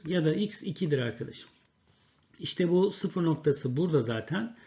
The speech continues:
İşte bu A noktasının da apsisi iki oluyormuş. Hatta iki yazınca y'si de ne geliyor? Dört geliyor. A noktasının koordinatlarını sorsaydı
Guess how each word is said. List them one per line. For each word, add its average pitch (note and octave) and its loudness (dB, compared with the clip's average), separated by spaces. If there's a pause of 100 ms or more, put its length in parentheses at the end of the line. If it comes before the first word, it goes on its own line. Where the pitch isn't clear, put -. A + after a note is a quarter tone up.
(200)
İşte D#3 0
bu G#3 0
A F#3 2
noktasının D3 2
da - -4
apsisi F#3 -2
iki E3 -4
oluyormuş. C#3 0 (240)
Hatta A3 0
iki G3 0 (100)
yazınca F3 2
y'si E3 0
de D#3 4
ne F3 2
geliyor? D3 0
Dört C#3+ 0
geliyor. C#3+ 0 (340)
A A3 4
noktasının F#3 2
koordinatlarını F#3+ 2
sorsaydı F3+ -2